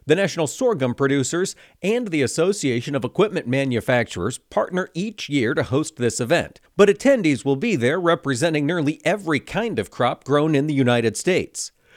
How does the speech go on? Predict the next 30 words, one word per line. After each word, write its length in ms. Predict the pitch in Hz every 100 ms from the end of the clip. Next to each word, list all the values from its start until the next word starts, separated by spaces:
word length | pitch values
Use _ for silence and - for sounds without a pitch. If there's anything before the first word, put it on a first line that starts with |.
| - -
Last 360 | 107 135 127 127
year's 240 | 127 98
attendance 560 | 95 143 151 120 143 -
set 240 | 208 233
a 80 | 131
record 480 | 107 165 - 78 85
at 140 | -
ten 220 | 135 127
thousand 460 | 127 123 127 147 131
four 280 | - 156 131
hundred 320 | 139 117 101
people, 400 | 185 202 135 156 - -
and 160 | 151
organizers 720 | 190 233 208 127 110 131 208 170
are 100 | 165
hopeful 380 | 226 233 175 147
to 120 | 196
surpass 540 | - 202 151 143 151
it 180 | 165 -
this 260 | 269 247 -
year, 280 | 104 - _ _ _ _ -
particularly 1000 | 190 190 - 269 - 139 117 117 151 175
as 140 | 151
the 100 | 165
Houston 600 | 151 196 269 - 294 285
Rodeo 680 | 170 123 208 175 98 82 76
is 220 | 127 110
happening 480 | 143 170 - 113 101
right 380 | 87 139 190 -
nearby, 680 | 131 120 98 156 156 131